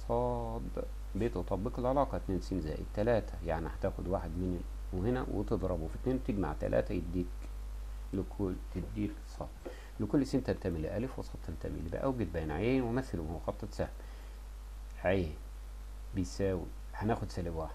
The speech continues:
نعوض هنا. اتنين في سالب واحد بسالب اتنين، نضيف تلاتة يبقى واحد، يبقى نقول سالب واحد وواحد، لأن الواحد تنتمي لطاء. تاني، سالب واحد في اتنين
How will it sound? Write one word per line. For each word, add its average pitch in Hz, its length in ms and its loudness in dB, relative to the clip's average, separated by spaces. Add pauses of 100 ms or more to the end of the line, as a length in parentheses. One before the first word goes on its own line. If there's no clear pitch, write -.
(140)
نعوض 101 360 4
هنا. 90 140 2 (920)
اتنين 117 220 4
في 107 60 0
سالب 110 180 6
واحد 120 300 2
بسالب 87 400 0
اتنين، 107 340 0 (280)
نضيف 90 340 0
تلاتة 82 440 -2 (120)
يبقى 78 260 -6
واحد، 85 340 -6
يبقى 78 140 -4
نقول 78 220 -6
سالب - 380 -4
واحد - 380 -2 (1700)
وواحد، 90 460 0 (2750)
لأن 107 280 6
الواحد 98 360 4
تنتمي 95 400 0
لطاء. 113 380 0 (400)
تاني، 90 300 2 (600)
سالب 107 420 4
واحد 123 340 2
في - 160 -4
اتنين 139 360 0